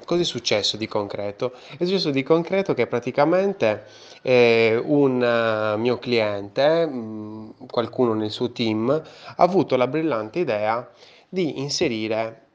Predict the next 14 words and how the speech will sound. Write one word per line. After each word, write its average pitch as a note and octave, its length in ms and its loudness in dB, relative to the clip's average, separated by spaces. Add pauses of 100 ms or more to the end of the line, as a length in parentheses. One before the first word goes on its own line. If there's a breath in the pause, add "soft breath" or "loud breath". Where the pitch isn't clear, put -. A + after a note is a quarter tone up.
(140)
eh, A#2 960 2
di C#3+ 100 -8
creare A2+ 280 4
una A#2+ 100 0
nuova B2 280 2
email A#2+ 640 0 (280 loud breath)
e E3+ 120 2
di D3 80 0
inserirla A2 840 -2
in E3 160 -2
tutti - 240 -12
i G#2+ 40 -14
suoi G#2+ 200 -8
post. - 460 -10